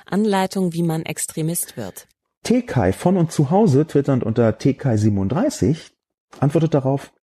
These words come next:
Speaker 1: Nein, kein einziger der fünf beschriebenen Punkte lässt sich auf links übertragen.
Speaker 2: Jacqueline C. Seckschneider antwortet dann:
Speaker 1: Doch, eben spiegelbildlich.
Speaker 2: T K wiederum antwortet darauf:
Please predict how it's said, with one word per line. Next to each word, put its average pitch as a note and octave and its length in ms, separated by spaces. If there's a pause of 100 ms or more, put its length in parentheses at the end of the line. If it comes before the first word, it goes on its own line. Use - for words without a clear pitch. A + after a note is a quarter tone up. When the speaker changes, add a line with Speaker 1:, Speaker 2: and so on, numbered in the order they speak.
Speaker 1:
Nein, D#3 360 (100)
kein E3 220
einziger F#3 360
der C#3+ 80
fünf G#3+ 260
beschriebenen E3 560
Punkte F3 380 (200)
lässt D#3 280
sich - 240
auf C#3+ 260
links D3 560
übertragen. D3+ 560 (1000)
Speaker 2:
Jacqueline F#3 380
C. D#3+ 200
Seckschneider B2+ 840
antwortet A2 400
dann: B2+ 180 (160)
Speaker 1:
Doch, G3+ 320 (240)
eben C#3 260
spiegelbildlich. C3 880 (300)
Speaker 2:
T D4 220
K F2 260
wiederum F#2 500 (360)
antwortet B2 500
darauf: B2 560